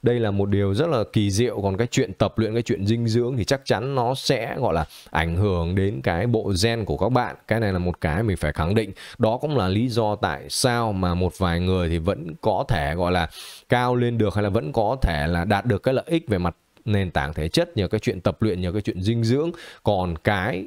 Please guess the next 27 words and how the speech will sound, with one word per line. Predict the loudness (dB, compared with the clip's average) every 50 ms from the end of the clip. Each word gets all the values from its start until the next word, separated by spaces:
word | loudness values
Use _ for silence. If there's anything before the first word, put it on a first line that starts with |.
| -8 -4
ảnh | -2 -2 -2 0
hưởng | 0 0 0 0
của | 0
bộ | 0 0 0 0 0 0 2
gen | 0 0 0 0
ở | 0 0
đây | 2 2 2 2 0 0
thì | -2 -2 -2
nó | -2 -2 -2 0
là | 0
mang | 0 0 0 0 -2 -2
tính | -2 -2
chất | -2 -2 -4 _ -4
ảnh | -6 -4 -4 -4
hưởng | -6 -6 -4 0
theo | 0 0 2
nghiên | 2 0 0 0 0 0
cứu, | 0 2 2 2 2 0
thì | -2
nó | -2 -2
sẽ | -2 -2 -2
ảnh | -2 -4 -2
hưởng, | -2 -4 -4 -4
nó | -6
sẽ | -6 -4 -2
quyết | -2 -2 0
định, | 0 0 -2 -2